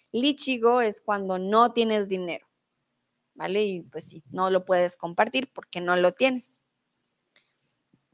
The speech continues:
Muy bien. Bueno, y ya para terminar, les quiero preguntar,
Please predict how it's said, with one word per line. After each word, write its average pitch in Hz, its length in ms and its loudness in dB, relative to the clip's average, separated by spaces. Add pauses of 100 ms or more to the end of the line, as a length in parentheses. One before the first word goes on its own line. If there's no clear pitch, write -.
(440)
Muy 170 380 -8
bien. 147 340 -12 (2750)
Bueno, 185 340 -2 (280)
y 262 480 2
ya 226 280 8
para 277 280 4
terminar, 277 580 2 (120)
les 180 360 -6
quiero 175 360 0
preguntar, 262 680 0